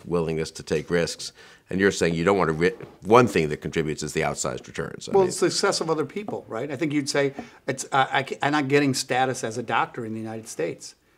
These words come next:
Speaker 2: I, I don't want to go to medical school. I'm not getting status as a lawyer in the United States. I want, I have to
Speaker 1: Right.
Speaker 2: go out, start a company, be quite successful in order to gain,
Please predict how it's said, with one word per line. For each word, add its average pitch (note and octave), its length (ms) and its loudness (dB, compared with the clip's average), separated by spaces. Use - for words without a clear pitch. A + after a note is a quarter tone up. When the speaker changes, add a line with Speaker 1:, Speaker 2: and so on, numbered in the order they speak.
Speaker 2:
I, B2+ 200 -2
I C3 40 2
don't B2 100 0
want C#3+ 160 2
to D3+ 60 2
go A#2 80 -2
to A2 80 -8
medical G#2+ 320 -12
school. G2 220 -10
I'm A2 80 -6
not B2+ 140 -4
getting C#3 200 0
status C3+ 460 -6
as A2 100 -4
a A#2 60 -6
lawyer C3 300 -4
in A#2+ 60 -4
the A2+ 80 -8
United G#2+ 220 -12
States. A2+ 320 -10
I C3 80 0
want, A#2+ 380 -4
I A2+ 80 -2
have D#3 400 0
to A#2+ 280 -4
Speaker 1:
Right. D2+ 240 -4
Speaker 2:
go D3+ 160 8
out, C#3+ 240 4
start C#3+ 280 2
a C#3 40 2
company, C#3 480 -4
be C#3+ 280 0
quite C#3+ 300 4
successful C#3 540 0
in C3 80 -2
order C#3 260 4
to C3 60 2
gain, C3+ 580 2